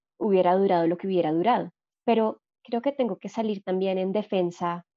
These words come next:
de otra postura y es, a veces sí es el terapeuta y a veces es también la relación que se logra o no se logra generar con esa persona. Entonces, eso me hace pensar también en, ¿será que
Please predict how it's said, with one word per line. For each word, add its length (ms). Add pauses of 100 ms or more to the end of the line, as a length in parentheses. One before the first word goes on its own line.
(120)
de 160
otra 220
postura 560
y 140
es, 260 (320)
a 100
veces 320
sí 140
es 100
el 140
terapeuta 680 (220)
y 120
a 60
veces 420
es 180
también 420
la 80
relación 540
que 100
se 160
logra 380
o 40
no 160
se 140
logra 300
generar 480
con 180
esa 200
persona. 520 (480)
Entonces, 560
eso 160
me 100
hace 160
pensar 420
también 440
en, 240 (280)
¿será 340
que 260